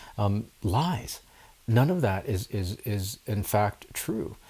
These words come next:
The only place we can, we can get certainty and develop, um, inner peace and well-being is, is through ourselves. And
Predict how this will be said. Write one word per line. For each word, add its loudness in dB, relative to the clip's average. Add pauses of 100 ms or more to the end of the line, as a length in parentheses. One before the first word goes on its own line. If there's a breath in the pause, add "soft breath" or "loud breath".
(260 loud breath)
The 10
only 8
place 4
we 4
can, 2
we 4
can 2
get 4
certainty 0
and -2 (220)
develop, 6 (360 loud breath)
um, 2
inner 6
peace 2
and 2
well-being 4
is, -2
is -2
through 2
ourselves. -4 (420 loud breath)
And 8